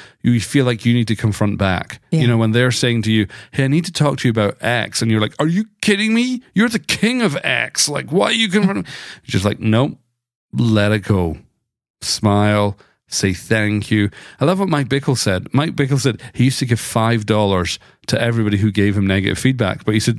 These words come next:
Speaker 1: <laughs> it blew up in my face because people thought I was mocking them or being funny. He said, "But
Speaker 2: Mm-hmm.
Speaker 1: I was genuinely grateful that I was getting free research." So in summary,
Speaker 2: Yes.
Speaker 1: be a person who is open to feedback. If you're feeling brave,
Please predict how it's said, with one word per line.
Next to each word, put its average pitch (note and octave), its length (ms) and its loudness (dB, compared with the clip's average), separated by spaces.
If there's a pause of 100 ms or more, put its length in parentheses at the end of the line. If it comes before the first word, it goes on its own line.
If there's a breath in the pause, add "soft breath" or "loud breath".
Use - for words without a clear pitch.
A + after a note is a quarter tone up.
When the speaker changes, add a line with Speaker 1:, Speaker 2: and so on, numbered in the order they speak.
Speaker 1:
<laughs> - 80 -2
it B2+ 180 -2
blew B2+ 180 2
up A#2+ 100 -2
in A2+ 60 0
my G2+ 120 2
face A2 320 -2 (260 loud breath)
because A#2 300 0
people A#2 260 2
thought G#2+ 260 2
I A2 60 2
was F#2+ 220 -2
mocking A2 400 0
them F#2+ 120 0
or F#2 80 0
being G2 220 2
funny. B3 300 2
He B3+ 80 2
said, A3+ 140 4
"But G#3 120 4
Speaker 2:
Mm-hmm. F3 380 0
Speaker 1:
I - 20 4
was D3 160 0
genuinely C#3+ 640 2
grateful C#3 440 0
that G#2+ 120 0
I A2 40 2
was A2+ 120 0
getting A2+ 240 -2
free A2+ 600 0 (340 soft breath)
research." - 800 -2 (520)
So F3 200 0
in E3+ 80 0
summary, G2 440 -2 (140)
Speaker 2:
Yes. D3 420 -4
Speaker 1:
be A3 560 0
a - 80 -4
person A2 880 -2 (100)
who A#2+ 180 2
is G#2 180 -2 (100)
open A#2+ 400 0
to G#2+ 80 0
feedback. G2+ 600 -2
If C3+ 240 0
you're C#3+ 80 2
feeling F#3 760 0
brave, D#3+ 520 0